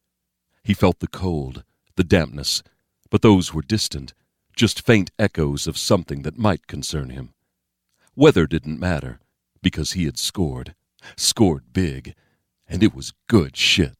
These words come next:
too. He'd felt the horse kick in before he'd even pulled the syringe out of his arm. This was his favorite sleeping spot, in the back doorway of some old furniture store on Fern Street, just off Van Ness. They called it a street, but it was an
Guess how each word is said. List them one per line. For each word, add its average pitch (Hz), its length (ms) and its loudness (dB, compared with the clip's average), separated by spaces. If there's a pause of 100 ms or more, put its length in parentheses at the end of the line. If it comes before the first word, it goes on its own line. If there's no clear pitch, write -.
too. 71 380 -6 (500)
He'd 127 200 4
felt 107 260 4
the 80 100 -2
horse 98 400 2
kick - 260 0
in 95 140 2
before 85 340 0
he'd 82 120 0
even 85 240 -2
pulled 90 260 -6
the 87 80 -2
syringe 76 500 -6
out 73 140 -8
of 67 60 -10
his 71 160 -8
arm. 65 320 -8 (1160)
This - 220 2
was 95 140 0
his 87 120 -4
favorite 78 380 0
sleeping 78 400 -4
spot, - 400 -6 (480)
in 120 120 8
the 113 60 6
back 104 260 2
doorway 78 420 4
of 78 100 0
some 98 220 2
old 82 180 0
furniture 80 440 -4
store 73 320 -2
on 73 100 -4
Fern 82 300 -2
Street, 65 360 -10 (280)
just - 240 2
off 85 160 2
Van 76 220 -4
Ness. 71 380 -6 (680)
They 151 120 6
called 160 360 4
it 78 100 -2
a 71 40 -6
street, - 500 -8 (340)
but 107 120 4
it 82 80 0
was 78 160 -6
an 65 120 -12